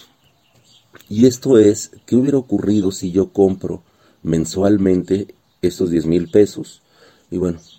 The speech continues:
prácticamente se hubieran convertido casi un millón cuatrocientos mil pesos. Ahora, haciendo todo el,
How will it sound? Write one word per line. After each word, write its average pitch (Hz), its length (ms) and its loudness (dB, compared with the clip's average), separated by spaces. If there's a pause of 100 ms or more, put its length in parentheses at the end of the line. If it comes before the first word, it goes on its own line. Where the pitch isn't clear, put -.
(160)
prácticamente 87 340 -4
se - 80 -12
hubieran 82 160 -4
convertido 82 500 -6 (800)
casi 78 260 -8
un 80 100 -4
millón 80 180 -4
cuatrocientos 78 560 -8
mil 78 220 -6
pesos. - 460 -12 (2000)
Ahora, 92 200 -2
haciendo 101 280 -4
todo 95 360 2
el, 98 160 0